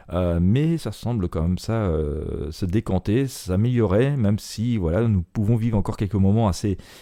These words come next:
assez forts et assez désagréables d'apparence sur le moment.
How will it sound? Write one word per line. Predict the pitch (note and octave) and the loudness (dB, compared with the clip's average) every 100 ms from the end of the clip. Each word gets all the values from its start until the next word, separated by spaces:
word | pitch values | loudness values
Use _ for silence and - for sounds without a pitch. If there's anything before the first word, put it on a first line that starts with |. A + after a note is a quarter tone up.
| - | -6
assez | F#2+ - A#2 | -6 -2 -4
forts | - C3 G#2 | 2 2 2
et | |
assez | F2+ - A2 | 0 -2 -2
désagréables | G2+ G#2+ F#2+ G#2 A2+ E2 - - | 0 2 2 4 2 0 -6 -10
d'apparence | - B2+ C#3+ - B2+ - - - - | 2 6 8 6 4 -4 -16 -18 -18
sur | - D3+ | -2 2
le | B2+ | 4
moment. | A2+ F#2+ F#2+ | 4 4 2